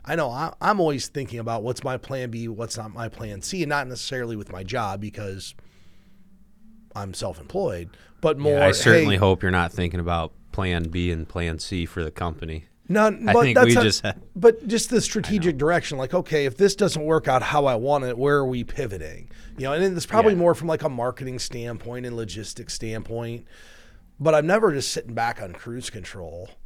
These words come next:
Speaker 1: saying, "Hey, things great, things are great, it's gonna be great forever." You know, I think about last year,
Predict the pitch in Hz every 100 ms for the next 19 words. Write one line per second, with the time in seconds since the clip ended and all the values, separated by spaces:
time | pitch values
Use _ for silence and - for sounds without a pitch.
0 | - - - - 127 127 135 120 143 127
1 | 104 123 131 - 147 127 123 123 127 110
2 | 131 113 104 110 107 - 95 151 - 131
3 | 147 - - - - - - - - 135
4 | - 160 143 139 123 139 127 - 175 156
5 | 95